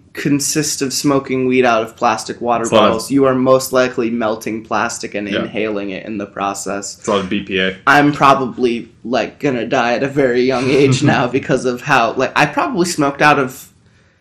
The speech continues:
Speaker 1: okay, so I wouldn't, like, I wouldn't smoke out of the same one for, like, years or even months. It would be, like, a week or two, and then I would get rid of it the minute it started getting, like,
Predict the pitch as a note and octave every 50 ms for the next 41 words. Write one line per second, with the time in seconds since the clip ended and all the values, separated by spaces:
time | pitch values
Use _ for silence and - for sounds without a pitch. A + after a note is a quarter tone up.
0 | _ _ _ _ - - - - - - - - - C3+ - - D3 D3+ D#3 D#3+
1 | D#3+ E3+ F#3+ G3+ G#3 G3+ F#3+ F3 - C#3+ C#3+ C3+ B2+ B2+ B2+ - - - - -
2 | - _ _ - - - C#3+ D3 D3+ F#3 G#3+ F#3+ - - F#3 E3 E3 E3 E3 D3+
3 | C#3 A#2+ C3+ - - C#3+ C3 A2+ A2+ A#2 A2+ G#2 G2 A#2 - - A2+ A2 G#2+ F#2+
4 | F#2+ - - - _ _ _ _ _ _ _ - A#2+ B2 B2+ A2+ - - G2 -
5 | - - A2+ A2+ G2+ A#2 A#2+ - G2+ F#2 G2 F#2 F#2+ E2 - - - - - -
6 | - - - - - _ - C3 G#2 A#2+ C3+ B2+ C#3 C#3+ C#3 B2+ B2 A#2+ G2+ F#2+
7 | G#2 - - - - _ _ _ _ _ _ _ _ _ _ _ _ _ _ _
8 | _ _ _ _ _ - C3 C#3 C3 B2 C3+ C#3+ D3 C#3+ C#3+ - C#3 C#3 C3+ -
9 | - - C3 B2 A2+ G#2 G#2+ G#2+ G2+ - - _ _ _ _ _ _ _ - B2
10 | B2 A#2 A2+ A2 A2 A2 G#2+ G#2+ A2 - B2 F2+ - A2+ A#2 A2 A2+ - A2+ -
11 | - A#2 A2+ A2 A2 A#2 A#2+ B2+ A#2+ F2+ F2+ - - - - G#2 G2 G2 F#2+ -
12 | - A#2 A2 F#2+ G2 G2+ E2 D2+ G2+ E2 D2 - - - -